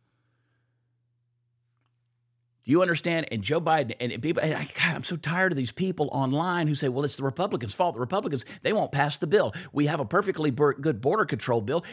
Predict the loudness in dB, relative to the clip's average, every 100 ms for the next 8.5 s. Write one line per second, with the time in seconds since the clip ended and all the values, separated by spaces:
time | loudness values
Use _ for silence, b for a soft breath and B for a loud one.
0 | B 2 2 2 2 2 2 2 2 0
1 | 0 -2 -8 B B B -2 2 2 2
2 | 2 2 0 0 4 4 2 -4 0 2
3 | 4 4 0 0 2 4 4 4 4 6
4 | 4 4 2 0 4 8 8 8 4 2
5 | -4 -6 -10 -10 _ _ _ _ _ -2
6 | 0 2 2 2 0 -2 2 4 4 2
7 | -2 2 2 0 -4 b b 4 6 8
8 | 4 0 -8 -10 -16